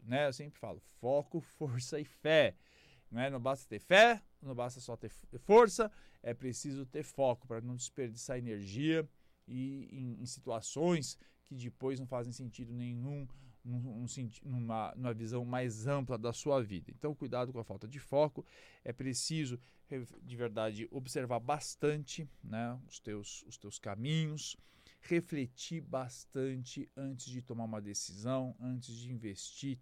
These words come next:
tempo e energia em qualquer atividade. É preciso observar se essa atividade faz sentido de verdade pros teus valores, faz sentido pra um, uma dimensão maior da tua vida, se faz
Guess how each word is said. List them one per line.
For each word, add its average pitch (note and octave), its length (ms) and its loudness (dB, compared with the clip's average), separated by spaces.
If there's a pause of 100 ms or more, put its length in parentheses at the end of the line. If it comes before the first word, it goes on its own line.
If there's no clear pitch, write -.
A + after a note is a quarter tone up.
tempo C3 420 0
e A#2 40 -4
energia A2 720 -6
em C#3 140 -12
qualquer A2+ 680 -6
atividade. A2+ 920 -6 (440)
É B2 80 -4
preciso C3 680 -4
observar B2 640 -2 (840)
se - 220 0
essa C#3 220 6
atividade A#2 520 2
faz C3+ 300 -2
sentido B2+ 540 -6
de B2+ 240 -10
verdade A2 640 0 (480)
pros C3 160 -8
teus A2+ 180 -4
valores, C#3 540 0
faz A#2 180 -4
sentido A#2+ 580 -10
pra A2+ 140 -8
um, G2 260 -8
uma F#2+ 240 -8
dimensão A#2 500 -4
maior A#2+ 340 0
da A2 80 -8
tua A2 120 -4
vida, F#2+ 220 -8
se - 80 -18
faz A#2 240 -8